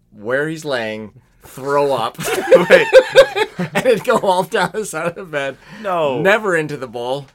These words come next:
Speaker 1: <laughs>
Speaker 2: That's not a normal thing for a kid to do?
Speaker 1: It never into the bowl, <laughs> just on the carpet. And as a matter of fact, one, we didn't even know in the morning. He didn't say, "Mommy" or "Daddy." Later, you know, in the middle of the night, like he would normally,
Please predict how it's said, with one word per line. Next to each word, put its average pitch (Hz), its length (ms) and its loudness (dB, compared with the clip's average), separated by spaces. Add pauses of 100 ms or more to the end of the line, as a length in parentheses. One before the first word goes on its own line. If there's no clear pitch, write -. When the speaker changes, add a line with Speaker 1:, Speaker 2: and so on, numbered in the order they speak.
(120)
Speaker 1:
<laughs> - 200 -14
Speaker 2:
That's 175 160 -2
not 220 160 2
a 202 40 -2
normal 170 300 -2
thing 175 220 -8
for 180 100 -8
a 165 80 -10
kid 160 200 -8
to - 80 -12
do? 339 280 -6 (2000)
Speaker 1:
It 185 220 -4
never 196 400 0
into 170 180 -2
the 143 100 -6
bowl, 131 420 -4 (460)
<laughs> - 480 -6
just 170 360 -8
on 165 140 -4
the 156 100 -6
carpet. 120 420 -10 (300)
And - 120 -8
as - 20 -4
a - 20 -4
matter 156 140 -2
of 147 80 -8
fact, 139 180 -8
one, 170 220 -4
we 165 80 -6
didn't 170 180 -6
even 160 100 -8
know 156 140 -4
in 143 60 -6
the 127 40 -12
morning. 117 220 -6
He 127 60 -8
didn't 143 160 -10
say, 135 180 -8
"Mommy" 285 500 -14
or 269 60 -10
"Daddy." 254 500 -10 (240)
Later, 160 300 -6
you 143 100 -10
know, 131 120 -6
in 135 80 -8
the - 20 -10
middle 147 180 -6
of 135 60 -8
the 139 60 -6
night, 143 160 -8
like 127 160 -12
he 120 100 -20
would 127 340 -16
normally, 131 600 -8